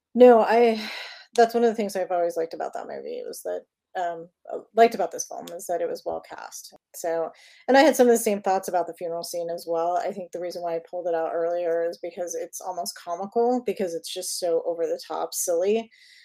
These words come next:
You know, the way it's presented, the way it's done, it's really not even about her. She's just kinda laying there and everything's <laughs> going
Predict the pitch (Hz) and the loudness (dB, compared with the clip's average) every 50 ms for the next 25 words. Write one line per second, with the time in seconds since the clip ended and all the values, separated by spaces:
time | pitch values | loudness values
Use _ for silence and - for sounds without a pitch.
0 | _ _ _ - - 214 214 208 196 180 180 190 185 180 190 180 175 170 - - | _ _ _ -6 0 2 2 4 4 2 2 0 0 2 2 2 2 0 -2 -6
1 | - 185 175 185 196 196 190 190 185 180 170 170 160 160 165 - - - 185 180 | -10 -8 -4 -2 -2 0 0 -2 -2 -2 0 0 2 0 0 -2 -2 -2 0 0
2 | 190 202 185 - - 302 381 277 220 185 180 196 208 208 208 196 - 180 165 160 | 0 -2 -4 0 4 6 6 6 6 4 4 2 4 4 4 2 0 -2 -4 -6
3 | 165 _ - 196 190 220 233 214 - 196 165 165 175 180 - - 254 240 214 254 | -4 _ -2 2 4 4 4 4 2 0 0 0 0 0 -2 -2 0 2 2 2
4 | 247 - - 262 240 233 202 180 196 214 226 240 233 220 208 202 190 196 202 202 | 2 4 6 8 8 8 6 6 6 8 8 8 8 8 6 2 4 4 4 6
5 | 208 233 226 277 262 - 320 240 254 233 - 311 294 - - - | 6 6 6 4 2 2 2 0 2 8 12 12 12 12 12 10